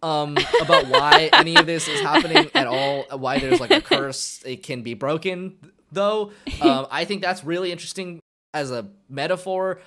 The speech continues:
Speaker 1: but I, I can't parse it with the information I have right now. I have to
Speaker 2: <laughs>
Speaker 1: wait until I have some more to, like, piece it together.
Speaker 2: Yeah,
Speaker 1: Um,
Speaker 2: yeah. <laughs> They, they do talk about it more. <laughs>
Speaker 1: Yeah, yeah.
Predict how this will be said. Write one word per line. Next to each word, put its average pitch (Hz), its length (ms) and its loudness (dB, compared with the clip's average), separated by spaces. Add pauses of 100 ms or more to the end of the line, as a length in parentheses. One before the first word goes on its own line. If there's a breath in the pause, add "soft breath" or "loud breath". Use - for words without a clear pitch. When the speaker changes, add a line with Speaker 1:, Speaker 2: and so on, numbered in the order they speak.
(120)
Speaker 1:
but 156 260 -4
I, 151 480 0 (1300)
I 160 140 -4
can't 165 440 -8
parse 170 380 -4
it 202 360 -6
with 160 280 -4
the 156 140 -4
information 160 460 -6
I 156 40 -2
have 147 220 -2
right 139 200 -2
now. 135 260 -2
I 139 60 0
have 156 140 2
to 165 80 -2
Speaker 2:
<laughs> 127 80 0
Speaker 1:
wait 135 320 -4
until 139 240 -10
I 127 100 -4
have 127 160 -6
some 143 140 -12
more 131 220 -6
to, 123 80 -8
like, 120 160 -10
piece 127 240 -12
it 135 100 -16
together. 113 500 -12
Speaker 2:
Yeah, 254 600 8
Speaker 1:
Um, 330 500 6
Speaker 2:
yeah. 370 100 4 (140)
<laughs> - 220 -20
They, 262 160 4
they 262 240 0
do 285 180 -2
talk 240 260 2
about 190 260 4
it 165 100 0
more. 165 400 -6
<laughs> - 120 -8
Speaker 1:
Yeah, 233 440 6
yeah. 202 180 2